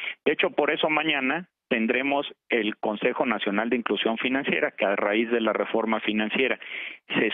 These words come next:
subió a nivel de ley, sesionaremos ahí, se, esperemos que se apruebe la política de inclusión financiera, que con base en estos resultados y otra, y, y demás análisis que tenemos las diferentes autoridades financieras,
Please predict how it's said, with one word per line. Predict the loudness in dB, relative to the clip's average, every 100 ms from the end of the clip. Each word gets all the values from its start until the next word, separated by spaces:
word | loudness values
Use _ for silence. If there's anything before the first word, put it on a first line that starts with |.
| 2
subió | 2 2 2
a |
nivel | 2 2 2 2
de | 2
ley, | 2 0 -2 -6 _ -20 -2
sesionaremos | -2 0 0 0 0 0 0 0 0
ahí, | 0 0 -2 -6 _ -20 _ -4
se, | 0 0 0
esperemos | -4 -2 0 2 0
que | 0 0
se | 0
apruebe | 0 0 2
la | 2 0
política | 0 0 0 0 -2 -2 0
de | 0
inclusión | 0 0 0 0
financiera, | 0 -2 0 0 0 -2 -6 -10 -4
que | -2 0
con | 0
base | 0 0 0
en | 0
estos | 0 0
resultados | 0 0 0 2 2 0 -2 _ _
y | 2 4
otra, | 2 2 0 0 -2 -4 _
y, | -2 -2 -2
y | 0 0
demás | 2 0 0
análisis | 0 -2 -2 -2 -2 -2
que | -2
tenemos | 0 0 0
las | 0
diferentes | 0 -2 -2 -2 -2
autoridades | -2 -2 0 0 0
financieras, | -2 -2 0 0 0